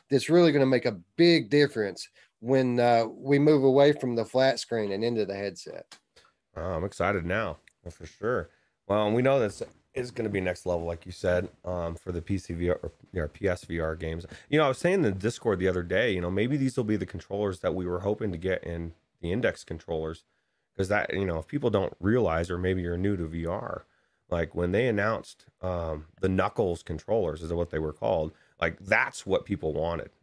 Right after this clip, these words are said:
Speaker 2: Like that, I mean, it was everything. I wanted the Knuckles, man. And then after they came out and they had so many issues, and I'm not saying they're not good, um,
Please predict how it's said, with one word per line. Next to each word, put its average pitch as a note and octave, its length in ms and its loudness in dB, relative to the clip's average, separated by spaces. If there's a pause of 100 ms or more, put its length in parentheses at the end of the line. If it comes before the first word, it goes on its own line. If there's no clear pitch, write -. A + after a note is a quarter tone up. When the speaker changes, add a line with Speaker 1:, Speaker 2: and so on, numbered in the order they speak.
(100)
Speaker 2:
Like E2 160 -4
that, F2+ 300 -2
I F2 80 -4
mean, A2 160 2
it D3 60 0
was A2 220 -2 (1080)
everything. B2 440 0
I C3 140 2
wanted F2+ 320 0
the E2+ 60 -6
Knuckles, E2 420 -6
man. E2+ 380 -2
And F2 180 0
then G2 140 2
after G#2 260 -2
they G2 140 2
came G2 260 -6
out A#2 300 -2
and E2+ 180 -4
they E2+ 380 -4 (100)
had G2 180 -2
so - 140 -4
many E2+ 240 -2
issues, F2 500 -6
and G#2 120 0
I'm B2 80 2
not B2+ 160 0
saying A#2+ 180 0
they're G2 100 0
not F2+ 220 -4
good, G#2+ 340 0 (560)
um, E2+ 460 -2